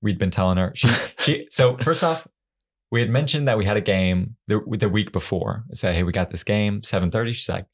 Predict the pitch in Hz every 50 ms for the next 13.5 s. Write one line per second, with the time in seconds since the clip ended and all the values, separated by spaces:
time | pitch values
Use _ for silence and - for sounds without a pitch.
0 | - - - - - - _ 95 87 92 90 85 - 87 82 - - - - -
1 | 117 - _ _ _ - - - 98 90 82 - - - - - - - - -
2 | - - - - - 87 87 - - 117 113 110 107 165 175 160 151 151 139 123
3 | - - _ _ _ - 113 117 117 113 - - 113 107 - - 113 104 101 104
4 | 104 101 120 - - _ - - 117 95 104 107 101 - - 98 92 92 90 90
5 | - - - 101 - - - 80 78 - _ _ _ - - - - 90 87 87
6 | 85 85 85 85 82 87 - 90 - - - - 87 87 - - _ - 92 92
7 | 90 87 90 98 104 120 131 127 127 - - 101 101 92 87 92 101 95 - -
8 | 87 82 87 - - 92 92 90 - - - 110 95 - - 95 101 104 101 95
9 | 87 - 98 87 - 95 90 85 85 - - - 98 87 - - - - 92 90
10 | 90 90 87 87 87 87 85 - - - - 82 82 - - - _ _ _ _
11 | _ _ _ _ _ _ _ - 92 90 85 - 87 82 - - 87 92 - -
12 | - - _ _ _ _ _ _ _ _ _ _ 98 95 - - 101 95 90 87
13 | 85 85 85 87 - - - 127 -